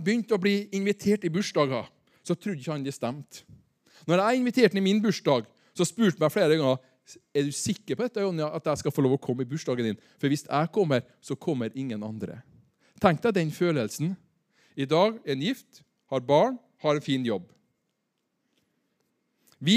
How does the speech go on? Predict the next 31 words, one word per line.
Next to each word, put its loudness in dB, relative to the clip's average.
skal 2
ikke 0
tenke 0
at 0
vi 2
er 2
bedre 2
enn -4
andre, -2
at -2
vi 4
er -4
tøffere 0
enn 0
andre, -4
at -4
vi 4
er 6
egoister. 0
Vi -2
må 0
slutte -4
med 2
dette. -8
Og 2
hør 2
hvordan -4
Jesus 0
inkluderte 2
en 0
som -4